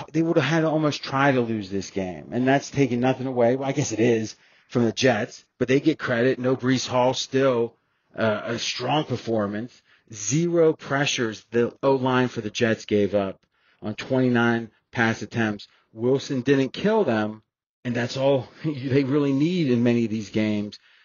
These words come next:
But Josh Allen did, in a way, kill the Bills. And if you think back through his professional history in the N F L, it was always, "He can do something amazing, Josh Allen,"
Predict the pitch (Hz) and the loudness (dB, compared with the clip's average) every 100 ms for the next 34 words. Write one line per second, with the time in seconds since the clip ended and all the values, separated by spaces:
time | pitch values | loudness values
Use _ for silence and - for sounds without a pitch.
0 | _ - 120 - 135 139 139 131 143 147 | _ -4 -2 -2 0 0 -2 -2 0 -2
1 | 127 143 156 139 131 120 107 110 107 - | -2 0 2 2 2 0 2 2 2 -2
2 | - 117 117 110 110 131 131 117 110 - | 0 2 4 0 -2 2 4 4 0 -8
3 | - - 110 113 110 117 143 160 151 143 | -20 -12 -4 -4 -6 -2 2 2 2 0
4 | 104 - 147 135 127 127 - 131 131 143 | 0 0 0 0 -2 -6 -2 -2 0 -2
5 | 143 151 170 - 110 98 92 _ 117 117 | 2 4 4 2 -4 -4 -6 _ -4 0
6 | 131 139 147 170 180 170 98 - _ _ | 2 2 2 2 2 0 -4 -10 _ _
7 | _ _ _ _ _ - 131 123 - 120 | _ _ _ _ _ 0 2 0 -2 0
8 | 143 151 135 - 127 123 110 139 - 131 | 2 2 0 -2 -6 -6 -4 -4 -2 -2
9 | 123 107 104 127 160 156 165 160 - 139 | -2 -2 0 2 2 0 -2 -4 0 0
10 | 139 143 143 147 151 | 2 0 0 -2 -8